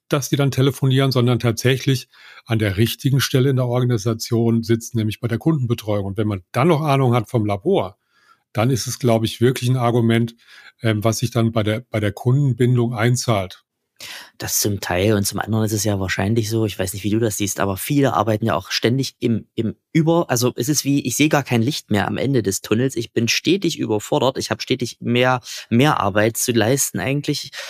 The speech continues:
Speaker 2: Ähm, ich hatte Unternehmen, äh, gerade auch im Pharmabereich, wo wirklich die Leute dann manchmal am Wochenende noch kommen mussten, damit es überhaupt abgearbeitet werden kann. Das heißt,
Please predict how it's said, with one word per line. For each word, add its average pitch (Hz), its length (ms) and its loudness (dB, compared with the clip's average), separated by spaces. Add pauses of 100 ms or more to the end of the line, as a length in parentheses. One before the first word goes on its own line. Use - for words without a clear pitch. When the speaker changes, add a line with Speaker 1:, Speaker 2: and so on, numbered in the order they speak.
(140)
Speaker 2:
Ähm, 117 100 0
ich 107 100 -2
hatte 123 200 2
Unternehmen, 127 640 2
äh, - 160 -12
gerade 110 240 0
auch 107 120 0
im 107 80 -4
Pharmabereich, 120 640 -2
wo 110 140 -2
wirklich 113 180 -4
die 127 120 -2
Leute 123 200 2
dann 117 140 0
manchmal 113 260 -2
am 104 180 -6
Wochenende 104 520 -2
noch - 240 -2
kommen 117 280 0
mussten, 156 400 0
damit 113 200 -4
es - 40 -10
überhaupt 87 220 -8
abgearbeitet 113 580 -2
werden 117 240 -2
kann. 123 220 -2
Das 117 140 0
heißt, 117 280 0